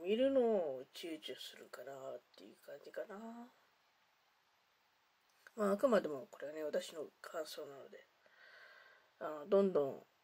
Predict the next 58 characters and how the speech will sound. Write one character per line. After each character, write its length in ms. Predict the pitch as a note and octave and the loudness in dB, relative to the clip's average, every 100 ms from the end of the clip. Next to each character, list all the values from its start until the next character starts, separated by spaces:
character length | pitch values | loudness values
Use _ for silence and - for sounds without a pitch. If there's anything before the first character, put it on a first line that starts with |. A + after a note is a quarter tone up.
| - | -16
ん 40 | A#2 | -12
ね、 280 | C3+ - _ _ _ _ _ _ _ _ _ _ | -12 -12 _ _ _ _ _ _ _ _ _ _
あ 60 | D3+ | -14
の、 100 | D3+ | -12
途 80 | D#3+ | -12
中 260 | - F3+ D#3+ | -10 -8 0
か 100 | E3 | 2
ら 100 | E3 | 2
見 120 | E3+ | -2
て 120 | - | -6
も 240 | C3 B2+ - _ _ _ _ _ - | -8 -10 -16 _ _ _ _ _ -12
い 180 | - | -8
い 20 | - | -8
で、 180 | C3+ - - | -10 -14 -8
い 160 | G3 F3 | -6 -6
い 40 | |
し、 360 | - A#3+ A3+ G#3+ _ _ _ _ _ - | -8 -6 -8 -8 _ _ _ _ _ -20
途 120 | G3+ | -6
中 400 | G3+ E3+ D#3+ D#3 | -4 -2 -2 2
で 160 | F#3 | 2
抜 180 | A3 D#3+ | 2 0
け 120 | F3+ | -4
て 100 | E3+ | -4
も 140 | D3 C3 | -4 -6
い 100 | C3+ | -10
い 40 | |
し 200 | - - | -12 -12
っ 40 | A3+ - | -12 -10
て 80 | |
い 80 | C#3+ | -8
う 20 | |
人 220 | D3 - E3 | -8 -12 -14
も 100 | D3 | -14
い 40 | |
る 100 | D3+ | -12
だ 80 | D3+ | -12
ろ 80 | - | -14
う 80 | - | -16
か 80 | - - _ _ _ _ _ _ | -16 -18 _ _ _ _ _ _
ら。 60 | D#3+ | -20
う 20 | |
ん。 80 | C#3+ - - - - - - | -20 -20 -20 -20 -20 -16 -12
ま 60 | |
あ、 40 | G#3 | 0
そ 120 | C4 | 2
れ 100 | C4+ | 2
で 100 | C#4+ | 0
ね、 300 | C#4 C#4+ C4+ G3+ | 2 4 4 2
あ 140 | F#3+ | 2
の、 160 | D#3+ D#3 | 2 0
目 180 | D#3+ | -2
く 160 | D#3 A3 | -4 -6
じ 140 | G#3 | -2
ら 120 | E3 A#2+ | -2 -2
を 40 | |
か 180 | - - | -8 -10
け 140 | G3 | -8
て、 220 | F3 D3 | -6 -8